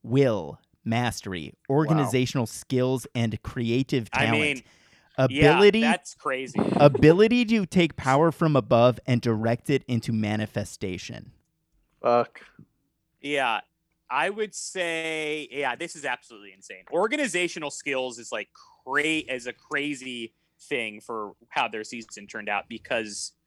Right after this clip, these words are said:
Speaker 3: they did always seem like, until the end, basically, kind of one step ahead of their opponent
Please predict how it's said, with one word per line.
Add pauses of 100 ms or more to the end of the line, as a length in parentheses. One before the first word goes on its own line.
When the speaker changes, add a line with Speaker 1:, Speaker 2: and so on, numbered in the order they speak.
(460)
Speaker 3:
they
did
always
seem
like, (340)
until
the
end,
basically, (220)
kind
of
one
step
ahead
of
their
opponent